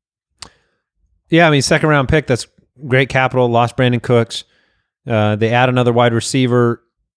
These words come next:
Uh, Josh Reynolds has been involved in the past. Both tight ends have been involved in the past. It's hard to find immediate value there, but the draft capital says you gotta look at him in rookie drafts. Arizona,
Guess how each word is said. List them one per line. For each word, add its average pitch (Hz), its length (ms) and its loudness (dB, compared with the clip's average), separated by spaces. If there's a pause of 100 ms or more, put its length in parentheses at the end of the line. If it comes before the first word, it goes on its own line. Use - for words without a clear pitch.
(160)
Uh, 80 560 -18
Josh 131 360 0
Reynolds 127 320 0
has 120 100 -2
been 123 160 0
involved 117 340 0
in 117 80 -2
the 110 60 -2
past. 120 360 -2
Both 120 220 0
tight 120 220 2
ends 113 200 2
have 110 100 -2
been 117 120 2
involved 113 340 0
in 113 60 -2
the 110 80 -4
past. 113 440 -2 (400)
It's - 140 -8
hard 143 220 2
to 113 60 0
find 113 460 0 (140)
immediate 123 480 0
value 107 380 0
there, 104 200 0
but 98 420 -6
the 113 120 -8
draft 107 280 -2
capital 104 300 -2
says 101 220 -4
you 104 60 -2
gotta 98 160 0
look 98 180 -6
at 95 60 -2
him 92 100 -8
in 92 100 -8
rookie 90 200 -10
drafts. 87 400 -10 (520)
Arizona, 220 680 2